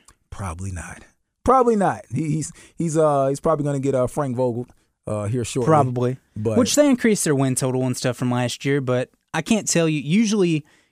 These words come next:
Speaker 2: you know, you can name a coach and I can tell you what his philosophy is, what he's supposed to be good at.
Speaker 1: <laughs>
Speaker 2: Like, Frank Vogel is supposed to be a defensive coach.
Speaker 1: He is.
Speaker 2: Lakers weren't good at defense. What's he there for?
Speaker 1: Yeah, it was time to
Speaker 2: So,
Speaker 1: go.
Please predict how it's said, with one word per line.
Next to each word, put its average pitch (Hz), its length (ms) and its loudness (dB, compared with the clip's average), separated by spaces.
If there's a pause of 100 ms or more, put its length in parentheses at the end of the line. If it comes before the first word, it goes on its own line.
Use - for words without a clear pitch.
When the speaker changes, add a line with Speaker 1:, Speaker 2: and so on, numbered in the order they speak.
Speaker 2:
you 143 80 0
know, 139 100 2
you 147 140 2
can 180 120 2
name 151 180 4
a 131 40 -2
coach 135 320 0
and 131 80 0
I 131 60 0
can 127 100 -4
tell 127 140 -2
you 123 100 -2
what 120 140 0
his 113 100 -4
philosophy 104 420 -10
is, - 160 -20
what 196 140 2
he's 165 100 -2
supposed - 280 -4
to 139 40 -10
be 127 80 -4
good 110 200 -4
at. 98 80 -4 (160)
Speaker 1:
<laughs> - 160 -4
Speaker 2:
Like, 151 140 0
Frank 202 220 2
Vogel 175 220 4
is 135 80 -2
supposed 214 260 0
to - 60 -8
be 147 80 2
a 131 40 -2
defensive 139 440 -2
coach. - 280 -8
Speaker 1:
He 147 80 -4
is. 139 160 -2
Speaker 2:
Lakers 180 300 4
weren't 156 200 2
good 147 100 2
at 120 80 -6
defense. 127 480 -2 (100)
What's 139 160 -4
he 139 60 -4
there 113 160 -2
for? - 220 -18 (420)
Speaker 1:
Yeah, 107 480 -6
it 90 60 -8
was 107 100 -8
time 120 160 -2
to 104 60 0
Speaker 2:
So, 151 340 4
Speaker 1:
go. 123 60 -6